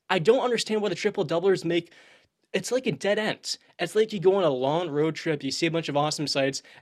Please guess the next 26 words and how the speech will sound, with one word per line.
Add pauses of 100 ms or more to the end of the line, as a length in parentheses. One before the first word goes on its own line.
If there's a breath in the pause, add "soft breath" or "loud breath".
and
you're
still
thirty
minutes
out
of
where
your
destination
is.
You
just
arrive
at
a
dead
end. (260 loud breath)
Because
those (140)
triple
doubles
don't
lead
to
winning.